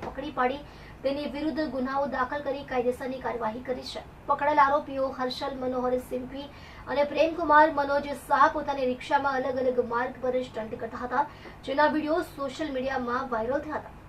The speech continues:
સોશિયલ મીડિયામાં છવાઈ જવા જાહેર માર્ગ પર અન્ય લોકોની જિંદગી જોખમમાં મૂકનારા આ બંને રિક્ષા ચાલકો સામે વલસાડ પોલીસ અધિક્ષક ડોક્ટર કરણરાજ વાઘેલા તથા વાપી ડિવિઝનના નાયબ પોલીસ અધિક્ષક બી એન દવે,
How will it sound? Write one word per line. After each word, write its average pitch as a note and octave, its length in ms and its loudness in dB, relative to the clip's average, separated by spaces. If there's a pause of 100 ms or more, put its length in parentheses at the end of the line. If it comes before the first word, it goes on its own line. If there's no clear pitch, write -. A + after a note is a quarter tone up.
(200)
સોશિયલ C4+ 320 0
મીડિયામાં C#4 480 2
છવાઈ B3+ 240 4
જવા B3+ 320 2
જાહેર B3 400 2
માર્ગ B3 320 -2
પર C#4 160 0 (420)
અન્ય D#4 240 2
લોકોની F4+ 400 2
જિંદગી D#4 380 -2
જોખમમાં D#4 460 2
મૂકનારા D4+ 400 6
આ C#4+ 100 8
બંને C#4 320 2
રિક્ષા C#4 260 -4
ચાલકો B3+ 460 4
સામે B3 340 0
વલસાડ C4+ 560 2
પોલીસ B3 320 2
અધિક્ષક A#3+ 480 -6 (460)
ડોક્ટર C#4 420 4 (220)
કરણરાજ C4+ 720 2
વાઘેલા B3+ 500 4
તથા B3+ 320 0
વાપી A#3+ 320 -2
ડિવિઝનના B3 560 -2
નાયબ B3 320 -2
પોલીસ A#3 260 2
અધિક્ષક B3 480 -4
બી A#3+ 240 4
એન A#3+ 80 0
દવે, A#3+ 300 6